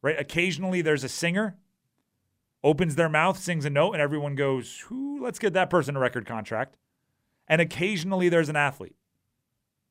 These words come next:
who the moment they, they, they step onto a field, court, pool, track, whatever it is, everyone goes, "Nike should give them a bunch of money." Right? There's a few of 'em. Tua is one of them. He, he is dealing with things that the average person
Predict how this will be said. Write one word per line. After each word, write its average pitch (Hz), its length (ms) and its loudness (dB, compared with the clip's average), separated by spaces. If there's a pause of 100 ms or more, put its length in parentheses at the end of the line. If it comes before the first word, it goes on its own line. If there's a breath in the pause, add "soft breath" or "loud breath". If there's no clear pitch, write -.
(240)
who 156 100 4
the 151 80 2
moment 156 460 2
they, 156 340 6
they, 151 180 2
they 147 300 2
step 151 300 0
onto 143 220 0
a 127 60 2
field, 156 380 0
court, 151 460 2 (100)
pool, 156 680 2
track, 160 360 2
whatever 147 340 0
it 151 60 -4
is, 156 200 0
everyone 147 300 -4
goes, 139 260 -2 (1120 soft breath)
"Nike 170 400 2
should 147 160 -8
give 143 140 -2
them 131 160 -2
a 120 40 -8
bunch 110 200 -6
of 98 80 -10
money." 85 180 -12 (1120)
Right? 165 280 4 (180 soft breath)
There's 151 180 4
a 165 60 2
few 202 240 2
of 139 100 2
'em. 87 140 -10 (140)
Tua 180 240 2
is 139 80 0
one 170 180 4
of 131 100 0
them. 98 180 -12 (300)
He, 185 260 0
he 160 220 -2
is 156 160 0
dealing 196 320 0
with 202 180 -4
things 170 220 -2
that 151 160 -2
the 151 140 -2
average 151 360 2
person 147 460 -2